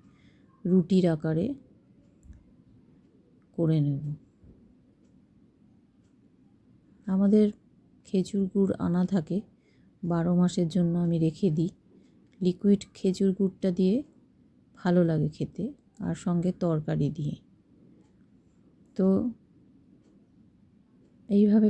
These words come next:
করে আমরা চালের রুটি বানিয়ে নিই, আর রাত্রেবেলায় তরকারি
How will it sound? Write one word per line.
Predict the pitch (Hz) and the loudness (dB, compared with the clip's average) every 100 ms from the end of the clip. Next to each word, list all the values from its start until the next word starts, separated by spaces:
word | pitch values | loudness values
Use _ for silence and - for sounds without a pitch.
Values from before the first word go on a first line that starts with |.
| - | 2
করে | 202 202 190 | 0 2 2
আমরা | 185 214 - | 2 0 -2
চালের | 196 170 180 180 180 | -4 -2 0 0 0
রুটি | 175 180 185 - _ _ _ _ _ _ _ - | -2 -2 -4 -6 _ _ _ _ _ _ _ -6
বানিয়ে | 175 175 170 180 185 | 0 2 4 4 4
নিই, | 190 269 - _ _ - _ - - - - _ _ _ _ _ _ _ _ _ _ _ _ - | 4 0 -6 _ _ -20 _ -20 -20 -20 -20 _ _ _ _ _ _ _ _ _ _ _ _ -10
আর | 175 170 | -6 -4
রাত্রেবেলায় | 165 160 - 180 160 156 185 254 _ _ _ _ _ _ _ - - | -6 -6 -2 -2 0 -2 -6 -6 _ _ _ _ _ _ _ -14 -6
তরকারি | 170 160 - 170 | -4 -4 -2 0